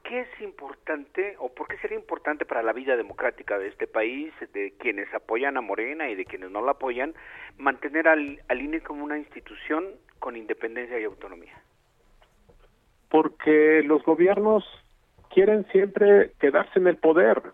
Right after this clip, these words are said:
Speaker 2: y los gobiernos traen intereses políticos y quien organiza las elecciones, pues, debe estar ajena a esos vaivenes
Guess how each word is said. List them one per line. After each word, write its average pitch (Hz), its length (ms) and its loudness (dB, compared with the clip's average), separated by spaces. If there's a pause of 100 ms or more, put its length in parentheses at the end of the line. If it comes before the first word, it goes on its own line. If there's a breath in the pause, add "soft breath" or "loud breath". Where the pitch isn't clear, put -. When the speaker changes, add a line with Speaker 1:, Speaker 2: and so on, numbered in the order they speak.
(540)
Speaker 2:
y 113 260 -2
los 110 220 2
gobiernos 143 680 2
traen 143 260 2
intereses 143 600 0
políticos 127 640 0 (240)
y 113 480 -6 (100)
quien 120 160 -2
organiza 123 480 0
las 139 220 0
elecciones, 135 580 -4
pues, 120 140 -4
debe 135 240 2
estar 135 260 2
ajena 131 680 0
a 110 120 -2
esos 120 320 -4
vaivenes 110 720 0